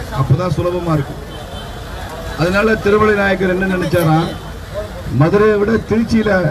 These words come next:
மையமா வச்சு தலைநகரா வச்சு ஆட்சி புரிந்தா ரொம்ப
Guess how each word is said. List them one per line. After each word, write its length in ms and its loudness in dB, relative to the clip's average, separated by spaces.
மையமா 440 4
வச்சு 200 0
தலைநகரா 520 2
வச்சு 260 0
ஆட்சி 240 0
புரிந்தா 400 2
ரொம்ப 240 4